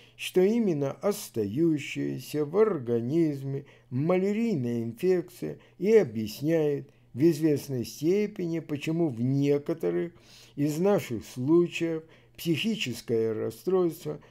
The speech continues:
начинается после нескольких лет относительного физического и психического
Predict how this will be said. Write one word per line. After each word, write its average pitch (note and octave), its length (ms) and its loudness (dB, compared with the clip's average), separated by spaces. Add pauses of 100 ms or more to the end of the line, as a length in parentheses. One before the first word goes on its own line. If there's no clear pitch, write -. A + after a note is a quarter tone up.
(140)
начинается F3 920 0
после D#3 500 0
нескольких C#3 1040 0
лет D#3 580 -4 (540)
относительного E3 1080 0
физического C3+ 1200 -2
и F3 280 -4
психического C3 1300 -8